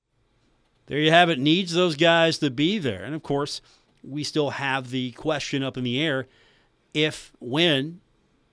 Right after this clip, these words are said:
we get the official word that Marshall defensive coordinator Lance Guidry will be named Tulane's new defensive coordinator.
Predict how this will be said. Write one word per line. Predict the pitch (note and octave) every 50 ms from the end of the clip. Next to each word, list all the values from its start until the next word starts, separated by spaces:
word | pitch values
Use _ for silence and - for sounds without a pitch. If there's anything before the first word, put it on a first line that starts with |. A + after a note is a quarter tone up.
| _ _ _ _ _ _ _ _ _ -
we | C3 B2+
get | C3+ C#3+ -
the | - C3+ C3
official | B2+ A#2+ - D3 D3 - - C3+ B2
word | A#2+ D3 F3 F3+ D#3 D3 D#3 D#3 C3
that | B2 B2+ B2 A#2+ A#2+ A#2+ - _ _ _ _ _ _ _ _ _ _ -
Marshall | A#2 A#2+ B2+ C3+ - - C3 A#2+
defensive | A2+ B2 A2+ - C#3 B2+ - B2 -
coordinator | - C3+ B2+ A#2+ B2 A#2+ A#2+ A#2
Lance | A2+ B2+ B2+ B2+ A#2+ -
Guidry | - C#3+ D#3+ D3+ C3 C3 B2 A#2+ A#2 - - - - _ _ _ _ _ _ E3+ A3 A3+ D#3+ C3 - _ _ -
will | B2 A2+
be | C3 B2+
named | B2 B2 C3 C3 C3 C3 B2+ B2 -
Tulane's | - C#3+ C3 B2+ C3+ E3 G#3 B3 A3+ F3 C3 G#2 F#2+ -
new | - A#2+ A#2+ A#2+ A2
defensive | A2+ - - B2 G#2+ - B2+ - -
coordinator. | - B2 B2 A2 G#2 A2 G2+ F2+ D#2+ -